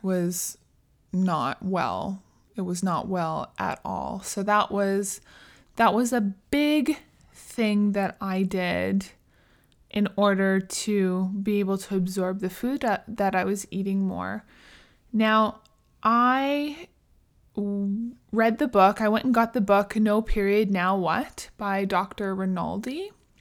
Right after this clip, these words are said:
I think it is. And this is quite a common book for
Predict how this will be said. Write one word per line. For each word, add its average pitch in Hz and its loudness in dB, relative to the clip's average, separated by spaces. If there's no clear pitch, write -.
I 240 -4
think 277 -10
it 302 -10
is. 370 -8
And 214 2
this 202 0
is 202 -2
quite 202 2
a 190 0
common 196 4
book 190 0
for 190 -2